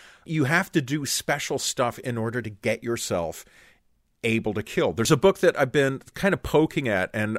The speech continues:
I've been meaning to, you know, like, get the book and read it properly. Uh, it's called Violence, A Microsociological Theory by Randall Collins. And it's a v-,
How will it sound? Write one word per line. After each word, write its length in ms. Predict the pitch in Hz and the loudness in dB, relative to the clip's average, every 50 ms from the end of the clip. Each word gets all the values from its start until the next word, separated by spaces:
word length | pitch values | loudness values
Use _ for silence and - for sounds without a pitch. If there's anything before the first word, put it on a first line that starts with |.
| - | -4
I've 80 | 117 110 | -4 -2
been 160 | 107 123 113 | 0 0 2
meaning 280 | 117 123 123 123 120 117 | 2 0 0 0 -2 -4
to, 240 | 107 - 123 104 98 | -4 -2 -2 -2 -2
you 140 | 101 110 104 | 0 -2 -2
know, 160 | 95 87 87 | -2 -2 -2
like, 200 | 82 82 85 - | -2 -4 -4 -4
get 220 | - 95 92 - - | -4 -6 -6 -6 -6
the 80 | - | -6
book 260 | 78 - 92 80 - | -4 -2 -2 -2 -4
and 220 | - 82 82 85 85 | -6 -10 -8 -8 -6
read 180 | 95 98 95 | -6 -6 -6
it 140 | - - - | -8 -10 -10
properly. 540 | - - 98 85 90 - - 92 87 82 78 - - - - - - - - - | -8 -6 -4 -4 -4 -4 -6 -6 -6 -6 -8 -10 -12 -18 -18 -18 -18 -20 -14 -6
Uh, 260 | - 98 95 90 90 - | -2 -2 0 -2 -2 -2
it's 140 | 127 117 - | -4 -4 -2
called 240 | - - 123 104 92 | 2 2 2 2 2
Violence, 800 | - 120 104 110 117 113 95 80 76 65 - - - - - - _ _ _ _ - | 0 2 2 4 4 2 2 0 -4 -8 -8 -6 -6 -6 -6 -10 _ _ _ _ -6
A 80 | 101 95 95 101 113 123 120 - 143 123 104 - | -6 -4 -2 0 0 -2 -2 0 -2 -2 0 0
Microsociological 840 | - - 117 104 - - 113 101 92 90 85 92 87 - - 92 82 | 0 0 0 0 0 -2 -2 -2 0 0 -2 -2 -4 -8 -10 -12 -12
Theory 340 | - - - 104 95 82 - | -10 -6 -4 -2 -2 -2 -4
by 140 | - 82 80 | -4 -4 -4
Randall 360 | 78 92 95 95 95 92 78 | -4 -2 -4 -4 -4 -6 -8
Collins. 600 | - - - 92 87 85 76 62 - - - - - - - - - - - - - _ _ _ | -8 -8 -6 -6 -6 -6 -8 -10 -12 -12 -12 -14 -14 -16 -20 -20 -20 -20 -20 -20 -20 _ _ _
And 680 | - 117 117 117 117 117 117 117 113 113 117 117 110 - - _ _ _ _ _ _ _ _ _ - | -2 0 0 2 2 2 0 0 0 -2 -2 -6 -8 -10 -12 _ _ _ _ _ _ _ _ _ -2
it's 380 | 139 147 - - - - - - - | -2 0 0 -2 -4 -4 -2 0 0
a 100 | 127 120 | 0 0
v-, 160 | 104 - | 0 -4